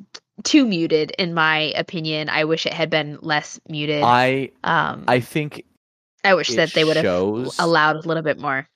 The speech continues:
Speaker 2: Yeah,
Speaker 1: I
Speaker 2: I was
Speaker 1: know
Speaker 2: gonna,
Speaker 1: that
Speaker 2: well,
Speaker 1: that's
Speaker 2: no, I was
Speaker 1: the
Speaker 2: gonna
Speaker 1: vibe
Speaker 2: say,
Speaker 1: they were
Speaker 2: it
Speaker 1: going
Speaker 2: shows
Speaker 1: for,
Speaker 2: this
Speaker 1: but
Speaker 2: is a director who, uh, can really do a good scene, like, a good few minutes,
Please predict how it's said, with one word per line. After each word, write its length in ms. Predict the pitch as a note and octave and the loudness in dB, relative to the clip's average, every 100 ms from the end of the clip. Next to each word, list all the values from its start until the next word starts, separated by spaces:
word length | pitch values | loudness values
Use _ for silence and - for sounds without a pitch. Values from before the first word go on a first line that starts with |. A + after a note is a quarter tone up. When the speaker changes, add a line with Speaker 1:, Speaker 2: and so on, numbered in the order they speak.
| _ | _
Speaker 2:
Yeah, 80 | G#3+ | 4
Speaker 1:
I 80 | |
Speaker 2:
I 20 | A3+ | 6
was 60 | G#3+ | 6
Speaker 1:
know 80 | G#3+ | 6
Speaker 2:
gonna, 60 | |
Speaker 1:
that 120 | F#3+ F#3+ | 6 4
Speaker 2:
well, 60 | |
Speaker 1:
that's 100 | F3+ | 4
Speaker 2:
no, 60 | G3 | 4
I 60 | |
was 100 | F#3 | 2
Speaker 1:
the 80 | E3+ | 2
Speaker 2:
gonna 80 | D3+ | 2
Speaker 1:
vibe 40 | C#3+ | 2
Speaker 2:
say, 60 | E2+ | 0
Speaker 1:
they 80 | |
were 80 | C#3 | -4
Speaker 2:
it 80 | C#3 | -4
Speaker 1:
going 160 | C3+ A#2+ | -4 -2
Speaker 2:
shows 200 | G2 F#2+ | 0 -2
Speaker 1:
for, 140 | - G#2+ | -4 -8
Speaker 2:
this 0 | |
Speaker 1:
but 200 | - C#2+ | -8 -8
Speaker 2:
is 100 | - | -8
a 80 | F#2 | -10
director 680 | D#2+ F2 D#2 D#2 - G2+ G#2+ | -10 -8 -8 -10 -8 -8 -8
who, 460 | F#2 E2 D#2 D2 D2+ _ _ _ _ _ _ _ _ _ | -8 -8 -8 -12 -18 _ _ _ _ _ _ _ _ _
uh, 400 | E2 D2 C#2 C2 - _ _ _ | -8 -6 -10 -14 -18 _ _ _
can 400 | - F2 D#2+ D#2+ | -14 -12 -12 -8
really 460 | F2+ F2 F2+ F2+ G2 - _ _ _ _ _ G#2 F#2+ _ | -4 -2 -2 -4 -6 -12 _ _ _ _ _ -16 -16 _
do 280 | - G#2+ G2+ | -4 -2 -2
a 60 | F2+ F#2 - _ | -4 -8 -20 _
good 280 | - G2 F#2 | -6 -6 -6
scene, 680 | - - F#2 E2 D#2+ D#2+ D#2+ _ _ _ _ - | -16 -10 -10 -8 -10 -12 -16 _ _ _ _ -14
like, 180 | D#2+ D#2 | -12 -12
a 80 | |
good 300 | D#2+ - F2 | -14 -10 -10
few 280 | E2+ - F2 | -10 -10 -10
minutes, 480 | E2+ D#2 C#2+ C#2 - | -8 -12 -14 -18 -20